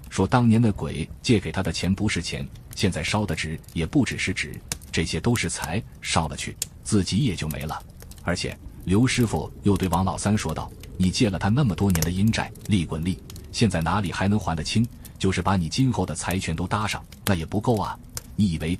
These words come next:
阴债是这么好借的？阴债碰不得，因为那是鬼在算计人呐。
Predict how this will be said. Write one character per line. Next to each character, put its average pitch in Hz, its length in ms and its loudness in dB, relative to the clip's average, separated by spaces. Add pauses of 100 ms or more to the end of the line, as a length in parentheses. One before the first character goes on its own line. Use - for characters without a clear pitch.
(120)
阴 156 240 4
债 131 340 0
是 - 160 -4
这 107 120 2
么 82 100 0
好 - 180 -6
借 82 160 -4
的？ - 200 -8 (560)
阴 120 220 6
债 87 220 4
碰 113 220 2
不 80 100 -2
得， 80 240 -6 (380)
因 110 140 8
为 110 80 8
那 104 140 4
是 92 140 0
鬼 76 280 -4
在 95 160 0
算 104 280 2
计 87 120 -2
人 78 160 -6
呐。 82 180 -4